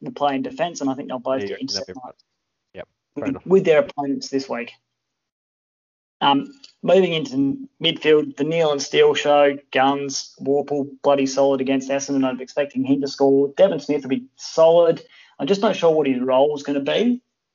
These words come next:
Speaker 1: Um, and that's probably the same for a lot of his midfield, really. Higgins, Gresham, like, are they guys that you're just hoping get D P P,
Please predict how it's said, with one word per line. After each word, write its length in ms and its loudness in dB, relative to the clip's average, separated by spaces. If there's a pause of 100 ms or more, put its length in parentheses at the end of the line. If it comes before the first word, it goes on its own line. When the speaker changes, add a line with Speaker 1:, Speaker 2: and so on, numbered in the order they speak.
(120)
Speaker 1:
Um, 460 -2
and 140 -4
that's 340 0
probably 280 0
the 80 -4
same 400 -2
for 220 -2 (580)
a 60 -8
lot 160 4
of 60 0
his 140 0
midfield, 420 0
really. 300 2
Higgins, 380 0
Gresham, 460 0
like, 240 0
are 180 6
they 320 2 (140)
guys 380 2
that 80 -10
you're 120 -2
just 220 -4
hoping 420 2
get 300 0
D 200 2
P 220 -2
P, 560 0